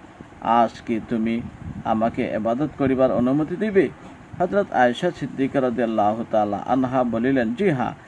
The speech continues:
অতঃপর রাসূল করিম সাল্লাল্লাহু আলাইহি সাল্লাম সূরা ফাতিহার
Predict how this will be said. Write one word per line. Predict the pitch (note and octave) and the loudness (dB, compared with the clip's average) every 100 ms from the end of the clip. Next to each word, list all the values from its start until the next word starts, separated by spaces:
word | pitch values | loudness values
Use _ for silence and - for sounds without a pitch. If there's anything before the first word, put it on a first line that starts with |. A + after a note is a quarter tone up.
| - - | -20 -6
অতঃপর | - E3+ F3+ D3+ A#2 - - - | 0 0 0 0 -2 -4 -16 -8
রাসূল | C#3 C#3+ G3 | -6 -2 0
করিম | G3 G3 F#3 | 2 0 -2
সাল্লাল্লাহু | - F3 E3 D#3+ D3 C#3 | -2 -2 0 2 6 4
আলাইহি | C#3 | 4
সাল্লাম | C#3+ A#2+ A#2 - | 0 -2 -2 0
সূরা | E3 C3+ | 4 4
ফাতিহার | A#2 G#2 G#2+ G#2 | 2 -4 -2 -2